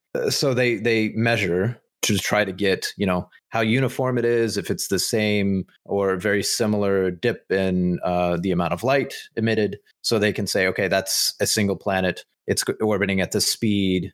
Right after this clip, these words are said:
and so on and so forth. So it, it, it's quite an interesting, and they also use, uh, other, like, background radiation and that kind of thing to kind of track the planets as well once they identify them.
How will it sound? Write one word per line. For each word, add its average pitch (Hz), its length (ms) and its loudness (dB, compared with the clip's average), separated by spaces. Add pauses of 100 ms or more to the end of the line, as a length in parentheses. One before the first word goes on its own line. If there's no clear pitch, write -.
(120)
and 90 240 0
so 98 140 0
on 87 100 0
and 87 100 -2
so 113 140 0
forth. 71 300 -4 (220)
So 98 500 -2 (300)
it, 104 140 -2
it, 107 180 0
it's - 160 -4
quite 127 220 -2
an 101 100 0
interesting, 107 440 -2
and 95 100 -2
they 113 100 2
also 117 240 0
use, 98 580 0
uh, 90 340 0
other, 98 460 0 (100)
like, 95 280 -2
background 117 440 0
radiation 110 480 2
and 101 120 2
that 101 140 0
kind 117 140 0
of 104 80 0
thing 107 240 0
to 95 60 0
kind 98 260 0
of 82 60 0
track 95 300 0
the 98 100 -2
planets 98 380 -2
as 90 120 -4
well 104 220 0
once 101 240 -2
they 92 140 2
identify 117 580 0
them. 107 340 0